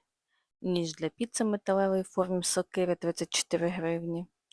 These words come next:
Підставки під гаряче, три штучки круглих, тридцять чотири гривні за набір.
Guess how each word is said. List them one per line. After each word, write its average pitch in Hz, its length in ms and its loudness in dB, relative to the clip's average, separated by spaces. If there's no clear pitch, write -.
Підставки - 560 4
під 156 200 -8
гаряче, 214 440 2
три 220 200 0
штучки - 480 -2
круглих, 202 460 -2
тридцять - 340 -10
чотири 185 340 -2
гривні 185 440 -2
за 180 140 -2
набір. 180 480 -2